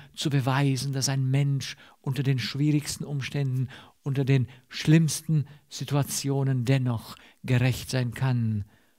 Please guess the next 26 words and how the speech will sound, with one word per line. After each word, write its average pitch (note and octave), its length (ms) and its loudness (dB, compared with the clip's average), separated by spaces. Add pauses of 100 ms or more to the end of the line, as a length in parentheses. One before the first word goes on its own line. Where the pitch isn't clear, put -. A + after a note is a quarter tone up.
(140)
vor - 260 -8
Gott. A2+ 220 -10 (2250)
Wird D3 220 8
ein E3 200 8
toter F3+ 340 6
Mensch E3+ 460 6
wieder E3 180 4
leben? F3 880 2 (920)
Alle F3+ 240 10
Tage F#3+ 340 8
meines F3 240 6
Streites F3+ 600 2
wollte F3+ 260 4
ich - 180 -2
harren, F3+ 380 4 (260)
dass F3 200 8
du E3+ 80 0
meine E3 240 6
Ver-, - 240 -2 (100)
dass E3+ 240 2
meine E3 260 4
Veränderung E3+ 840 0 (100)
komme. F3 460 2 (800)
Du F3+ 200 10
würdest F#3+ 380 10
rufen G3+ 640 8